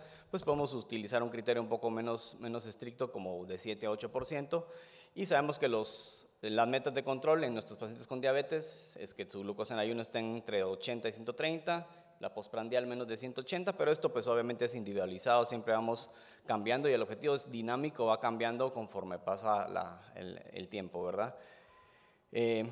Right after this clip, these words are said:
y como les decía, sabemos que la, hay una relación de la concentración de hemoglobina glucosilada y el desarrollo de complicaciones microvasculares. Esto lo sabemos desde hace más de treinta años, donde, pues, el estudio de U K P D S nos dijo que, pues, a medida que bajábamos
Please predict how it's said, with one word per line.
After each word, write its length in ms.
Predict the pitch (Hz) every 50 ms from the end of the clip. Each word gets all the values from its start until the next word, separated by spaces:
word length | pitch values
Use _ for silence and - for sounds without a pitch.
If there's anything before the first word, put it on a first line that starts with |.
| 113 - -
y 100 | - 139
como 160 | 151 151 143
les 120 | 139 135
decía, 280 | 131 127 - 185 165 147
sabemos 380 | - 131 123 131 139 147 139
que 460 | - - 127 113 110 107 101 - - -
la, 720 | 113 113 113 110 107 104 101 98 95 92 90 90 101 -
hay 120 | - 123 131
una 180 | 143 156 147
relación 400 | 131 113 107 101 104 - 135 151
de 80 | 175 175
la 120 | 139 117
concentración 460 | - 110 101 104 98 101 101 104 123 131
de 60 | 139
hemoglobina 420 | 135 117 101 95 95 101 113 127
glucosilada 600 | 127 120 113 - 107 95 - 95 92 101 120 147
y 40 | -
el 80 | 110 101
desarrollo 400 | 95 95 - 101 92 98 110 120
de 100 | 127 120
complicaciones 520 | - 101 90 95 - 92 120 117 113 117
microvasculares. 800 | 113 104 - 101 90 87 90 - - 90 90 104 147 175 151 113
Esto 200 | 117 - - 123
lo 120 | 113 104
sabemos 340 | 95 101 95 95 110 117 110
desde 220 | 98 95 92 95 104
hace 220 | 107 - 120 107
más 200 | 107 110 113 110
de 240 | 110 104 95 90 90 - -
treinta 460 | - 113 117 120 120 113 - 117 113
años, 400 | 117 131 147 160 175 175 - - - - - - _ _
donde, 200 | - 101 95 95
pues, 200 | 92 - 95 90
el 80 | 101 92
estudio 220 | 95 - - 117
de 60 | 113 117
U 60 | 107
K 140 | - 107 -
P 60 | 113
D 120 | 104 104
S 140 | 113 117 151
nos 160 | 127 101 95
dijo 340 | 95 107 113 117 123 117 -
que, 180 | - 117 131 -
pues, 200 | 110 101 92 98
a 60 | 95
medida 240 | 92 92 104 117 117
que 120 | - 104
bajábamos 720 | 92 92 95 143 147 156 151 139 123 120 - - - -